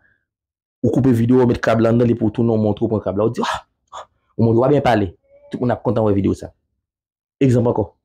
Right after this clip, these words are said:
ki sa nèg yo konn fè. Ou konn wè yo fè yon tou. Yo pran, yo pran pa egzanp yon kous poul, yo mete lon, lon, lon, lon, lon fil, yo mete kous poul la, lan, lan tou a. Ou yo rale, ou yo soti yon pwason. Tout moun ap, ah non, non, pandan se tan se pa vre.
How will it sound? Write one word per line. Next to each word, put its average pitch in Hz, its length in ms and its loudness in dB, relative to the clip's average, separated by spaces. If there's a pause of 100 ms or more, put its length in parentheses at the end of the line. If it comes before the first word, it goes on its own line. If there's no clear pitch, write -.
(280)
ki 127 80 -8
sa 131 160 0
nèg 123 160 2
yo 113 80 0
konn 117 160 0
fè. 104 100 -6 (380)
Ou - 100 -2
konn 147 160 2
wè 127 140 4
yo 131 100 4
fè 131 140 -4
yon 120 160 0
tou. 160 160 2 (1400)
Yo 131 140 2
pran, 127 400 0
yo 123 140 4
pran 120 160 2
pa - 20 2
egzanp 113 240 -2
yon - 80 -20
kous 123 160 -6
poul, 127 300 -2 (180)
yo 107 140 -2
mete 117 180 -2
lon, 113 240 2
lon, 107 240 2
lon, 107 160 2
lon, 107 220 2
lon 110 100 2
fil, 110 320 -2 (160)
yo 107 140 2
mete 107 180 -2
kous - 240 0
poul 107 160 0
la, 104 160 2
lan, 104 160 -2
lan 107 160 -2
tou 104 240 0
a. - 60 -6 (500)
Ou 113 160 2
yo 110 160 4
rale, 110 240 2
ou 110 140 2
yo - 80 0
soti 104 160 -4
yon 95 100 0
pwason. - 380 -4 (960)
Tout - 120 -2
moun 127 140 2
ap, - 160 -4
ah 392 300 0
non, 392 260 0
non, 349 140 2
pandan 123 120 0
se - 140 -4
tan 123 100 0
se - 120 -4
pa 107 120 2
vre. 143 200 0